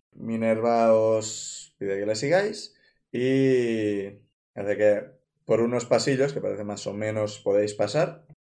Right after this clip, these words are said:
llegáis a una sala donde hay una mesa redonda hecha de,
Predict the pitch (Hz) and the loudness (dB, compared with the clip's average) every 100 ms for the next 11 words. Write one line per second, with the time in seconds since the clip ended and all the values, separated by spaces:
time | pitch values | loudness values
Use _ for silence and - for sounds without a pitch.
0 | - 110 110 117 120 120 135 127 127 127 | -4 0 2 4 4 2 2 2 2 0
1 | 123 156 160 185 - _ _ - - 113 | 0 2 4 2 -4 _ _ -8 0 0
2 | 123 127 131 127 123 117 113 113 117 123 | 0 4 8 8 8 6 6 4 4 2
3 | 120 120 113 107 104 101 - _ - 110 | 0 0 0 2 0 -2 -8 _ -12 -6
4 | 110 110 107 107 107 110 110 117 110 113 | -2 -2 0 -2 -2 -2 -2 0 2 2
5 | 120 127 156 - _ - 104 - 101 101 | 2 -2 -4 -6 _ -4 -4 -2 0 2
6 | 101 98 98 98 98 98 95 98 98 104 | 2 2 2 2 0 -4 -10 -12 -16 -20